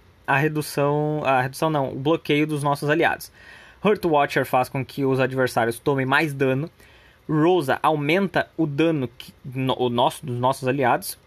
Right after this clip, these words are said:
E, se não me engano, reduz a armadura dos aliados ta-, dos inimigos também.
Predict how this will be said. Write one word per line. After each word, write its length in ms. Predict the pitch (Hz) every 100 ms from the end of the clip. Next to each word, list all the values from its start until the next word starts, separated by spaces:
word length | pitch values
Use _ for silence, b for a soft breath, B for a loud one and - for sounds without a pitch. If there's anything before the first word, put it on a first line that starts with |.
| -
E, 340 | 147 151 147
se 60 | 147
não 80 | 156
me 60 |
engano, 200 | 147 156
reduz 360 | 151 151 139 170
a 60 | 143
armadura 320 | 131 127 147
dos 100 | 131
aliados 320 | 123 127 127
ta-, 140 | 139
dos 260 | 127 131 123
inimigos 320 | 143 135 120
também. 320 | 147 156 127